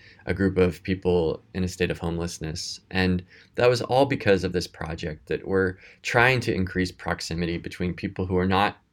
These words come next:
experiencing homelessness and those who are. And I myself haven't really created a lot of proximity between me and those who are,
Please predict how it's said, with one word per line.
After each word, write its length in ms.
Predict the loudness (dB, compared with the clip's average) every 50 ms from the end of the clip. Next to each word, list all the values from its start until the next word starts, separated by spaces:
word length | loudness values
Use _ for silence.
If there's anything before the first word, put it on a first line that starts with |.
| _ _ -20 _ -16
experiencing 440 | -8 0 2 2 4 4 2 0 0
homelessness 560 | 2 2 2 2 0 0 -2 -4 -4 -4 -2
and 120 | -2 0
those 240 | 0 0 0 0 -2
who 240 | -2 -4 -4 -4 -2
are. 360 | -2 -2 -2 -4 -8 -10 -12 _ -20 -20 -20 -20 _ _ _
And 480 | 2 4 6 6 6 6 4 2 0 -2 _ _ _ _ _ _ _ _ _ _ _ _ -6
I 240 | 2 6 8 8 8
myself 460 | 8 6 4 4 2 2 2 0 2
haven't 440 | 2 4 4 4 4 0 -2 -2 -6 _ _ _ _ _ _ _
really 440 | -2 0 2 2 2 2 0 -4 -6 _ _ _ _ _ _ _ -16 -10
created 460 | -4 -2 2 4 4 6 6 6 4
a 100 | 2 0
lot 220 | 0 -2 -2 -2
of 100 | -4 -2
proximity 560 | 0 0 0 0 0 -2 -2 0 0 0 0
between 460 | -2 -4 -8 -8 -4 -2 0 0 0 0
me 180 | -2 -4 -6
and 140 | -8 -8 -6
those 280 | -4 -4 -4 -4 -4 -4
who 140 | -4 -2
are, 280 | -2 -2 -2 -4 -8 -12